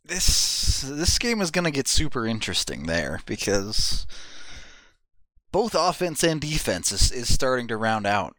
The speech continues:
and a-, as much as I'd love to go for a Quinn Hughes or, or a super strong Adam Fox, Adam Fox being a righty as well, I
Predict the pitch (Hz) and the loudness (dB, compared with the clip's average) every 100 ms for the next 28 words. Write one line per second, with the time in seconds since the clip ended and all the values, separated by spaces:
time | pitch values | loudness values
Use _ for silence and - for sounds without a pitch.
0 | - 101 98 101 101 98 95 - - _ | -4 0 2 2 0 -4 -8 -14 -18 _
1 | _ _ _ _ _ _ _ _ _ _ | _ _ _ _ _ _ _ _ _ _
2 | - - - _ _ _ _ - - 127 | -20 -20 -20 _ _ _ _ -10 -4 -2
3 | 139 147 156 185 - 160 160 135 127 131 | 0 0 4 2 2 0 0 0 2 0
4 | 120 117 113 110 107 110 101 - 110 107 | 0 -4 2 4 4 0 -2 0 -2 -2
5 | 98 101 101 104 101 92 90 87 85 104 | -2 -2 0 0 0 0 0 -2 -4 -8
6 | - 90 87 - 104 98 92 - 95 90 | -2 0 2 2 0 0 -2 -2 2 2
7 | 92 92 92 90 - 92 90 82 - - | 2 0 -2 -2 -6 0 2 2 2 -2
8 | - - - - _ - _ _ _ _ | 0 0 -2 -12 _ -20 _ _ _ _
9 | _ _ - 101 107 95 - 90 87 - | _ _ -6 0 0 -2 0 0 0 -2
10 | - 85 80 78 78 76 80 80 76 76 | -6 -4 -4 -2 -4 2 2 2 0 0
11 | 78 80 80 78 80 80 | 0 0 0 2 2 -2